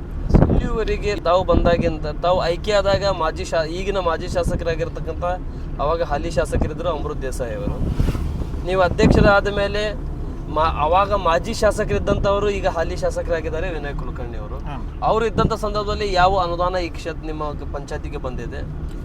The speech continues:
Speaker 1: ಮತ್ತು ನೀವು ಹೆಚ್ಚುವರಿ ಅನುದಾನ ತರೋದ್ರಲ್ಲಿ ಎಷ್ಟು ಯಶಸ್ಸನ್ನು ಕಂಡ್ರಿ? ಯಾವುದು ಅಮೃತ್ ದೇಸಾಯಿ ಅವರಿದ್ದಾಗ, ಈಗ ವಿನಯ್ ಕುಲಕರ್ಣಿ ಅವರು ಬಂದಾಗ ಯಾವ್ಯಾವ ಅಭಿವೃದ್ಧಿ ಬಗ್ಗೆ ಪ್ರಾ-, ಆ, ಬೇಡಿಕೆಗಳನ್ನು ಇಟ್ಟರೆ ಕೆಲಸವನ್ನು ಪ್ರಾರಂಭವಾಗಿದೆ?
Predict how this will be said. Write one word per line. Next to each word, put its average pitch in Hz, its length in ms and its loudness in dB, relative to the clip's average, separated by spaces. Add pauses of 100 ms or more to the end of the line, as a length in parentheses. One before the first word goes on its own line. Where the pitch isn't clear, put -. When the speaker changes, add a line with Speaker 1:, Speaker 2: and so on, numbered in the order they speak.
(140)
Speaker 1:
ಮತ್ತು 175 180 -4
ನೀವು 190 160 -2
ಹೆಚ್ಚುವರಿ 190 400 -2
ಅನುದಾನ 170 340 0
ತರೋದ್ರಲ್ಲಿ 165 460 -2
ಎಷ್ಟು - 340 2
ಯಶಸ್ಸನ್ನು 151 540 -4
ಕಂಡ್ರಿ? 135 300 -6 (500)
ಯಾವುದು 170 220 -4
ಅಮೃತ್ 143 420 -6
ದೇಸಾಯಿ 175 300 4
ಅವರಿದ್ದಾಗ, 127 380 -2 (560)
ಈಗ 196 140 0
ವಿನಯ್ 190 300 2
ಕುಲಕರ್ಣಿ 202 380 0
ಅವರು 196 140 0
ಬಂದಾಗ 180 320 0
ಯಾವ್ಯಾವ 185 460 -2
ಅಭಿವೃದ್ಧಿ 160 380 -6
ಬಗ್ಗೆ 147 260 -6
ಪ್ರಾ-, 156 500 -4
ಆ, 151 260 -4
ಬೇಡಿಕೆಗಳನ್ನು 185 720 -2
ಇಟ್ಟರೆ 185 260 -4
ಕೆಲಸವನ್ನು 185 440 -4
ಪ್ರಾರಂಭವಾಗಿದೆ? 131 920 -4